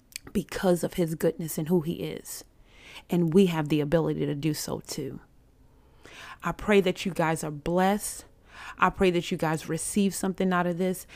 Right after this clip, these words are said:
And always remember, think about the goodness of God.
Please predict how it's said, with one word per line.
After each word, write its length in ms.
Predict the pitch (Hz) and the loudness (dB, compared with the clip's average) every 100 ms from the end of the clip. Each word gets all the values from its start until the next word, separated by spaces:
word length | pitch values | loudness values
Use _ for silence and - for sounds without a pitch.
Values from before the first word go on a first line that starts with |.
| - - - | -20 -16 -6
And 160 | 165 - - | -6 -6 -4
always 720 | 339 320 285 175 151 - 165 - | 4 8 8 6 2 2 -6 -2
remember, 680 | 180 214 226 202 - - 165 - - - - - | -2 2 2 2 0 -8 -10 -18 -20 -20 -20 -20
think 420 | - - - 208 - | -20 -2 4 4 2
about 320 | 160 156 - | -6 -8 -8
the 80 | 147 | -6
goodness 420 | 160 151 151 147 | -4 -4 -4 -10
of 100 | 143 | -10
God. 400 | 147 156 - | -10 -10 -12